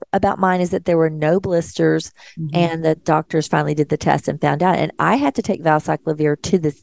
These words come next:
Speaker 1: day, five hundred milligrams a day for ten years, because once you've had it, um, it is on a nerve pathway.
Speaker 2: Yeah.
Speaker 1: And if I go without valcyclovir for about two weeks, I will start having significant nerve pain down that area of my leg,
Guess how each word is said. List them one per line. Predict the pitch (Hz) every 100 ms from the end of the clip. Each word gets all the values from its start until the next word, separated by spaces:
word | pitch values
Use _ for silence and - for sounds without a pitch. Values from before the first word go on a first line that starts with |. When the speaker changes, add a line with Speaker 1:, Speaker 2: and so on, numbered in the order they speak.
| _
Speaker 1:
day, | 165 165 139
five | - 151
hundred | 160 151
milligrams | 156 151 143 -
a | - -
day | 170 175 151
for | 147
ten | - 226 240
years, | 202 220 160 151 - _ - _ _ -
because | 185 208 175 170 -
once | 180 254 -
you've | 285 208
had | 214 202 233
it, | 285 - _ 190
um, | 190 185 180 - _
it | 202 214
is | 202 196 -
on | 175 180
a | 175
nerve | 175 170 170
pathway. | - 240 277 160 151 151 156 - _ _
Speaker 2:
Yeah. | - -
Speaker 1:
And | - 175
if | 175
I | - 220
go | 240 233
without | 220 202 196 202 180
valcyclovir | 180 175 190 196 202 165 165
for | -
about | 160 160 -
two | - - 240 226
weeks, | 214 180 - -
I | - 175
will | 196
start | 190 185 -
having | 175 165 165 160
significant | 165 156 175 202 196 -
nerve | 165 165
pain | - 160 147 143
down | 151 156
that | 180 202 214 - _
area | 175 170 151 143 147 -
of | 160 160
my | 156
leg, | 151 180 165 147